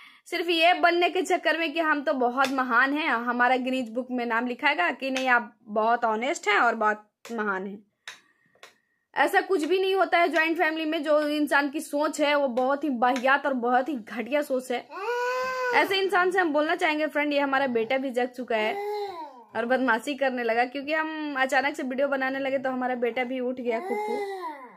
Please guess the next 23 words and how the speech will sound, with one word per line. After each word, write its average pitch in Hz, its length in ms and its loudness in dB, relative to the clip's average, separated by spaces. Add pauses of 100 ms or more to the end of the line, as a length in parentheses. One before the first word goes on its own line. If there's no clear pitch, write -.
(180)
तो 320 320 6 (640)
<clears throat> 277 400 -4
फ्रेंड, 359 280 2
ऐसा 349 220 4
है 370 240 6
कि 359 340 0
लोग 330 400 0
समझते 320 460 -2
हैं 359 180 2
कि - 80 -4
हम 302 400 0
बहुत, 294 400 2
अ, 269 320 0
महान 262 440 0
हैं 262 240 -6 (520)
और 277 180 6
ऐसा 269 260 6
नहीं 262 400 2
करेंगे। 269 460 4
तो 294 240 -6
याद 294 300 6
रखिएगा 311 380 2
दोस्त 226 340 -2